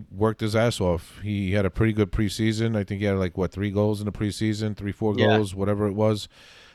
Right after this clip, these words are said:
Speaker 1: Uh, I mean, he had a good camp, and Peter Laviolette rewarded him with, you know, a roster spot. And, uh, you know, that's
Speaker 2: Yeah.
Speaker 1: good to see because, quite honestly, again,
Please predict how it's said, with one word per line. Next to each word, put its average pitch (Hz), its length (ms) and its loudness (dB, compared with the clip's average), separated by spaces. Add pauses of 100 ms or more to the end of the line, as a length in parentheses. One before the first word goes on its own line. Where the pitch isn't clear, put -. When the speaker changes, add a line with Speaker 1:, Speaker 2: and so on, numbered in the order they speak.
(100)
Speaker 1:
Uh, - 60 -6
I 113 240 4
mean, 120 160 2
he 117 80 4
had 113 100 4
a 107 40 0
good 113 200 2
camp, 127 380 4 (540)
and 110 540 2
Peter 113 200 2
Laviolette 110 480 4
rewarded 117 500 4
him 95 200 2
with, 95 220 0 (160)
you 110 100 -4
know, 123 120 2
a 123 60 2
roster 143 320 2
spot. 92 320 0
And, 95 160 -2
uh, 104 140 0
you 107 100 0
know, 135 160 4
that's 180 140 4
Speaker 2:
Yeah. 269 60 4
Speaker 1:
good - 100 2
to 180 80 2
see 202 300 4
because, 101 320 0
quite 143 200 8
honestly, 156 400 4
again, 123 380 2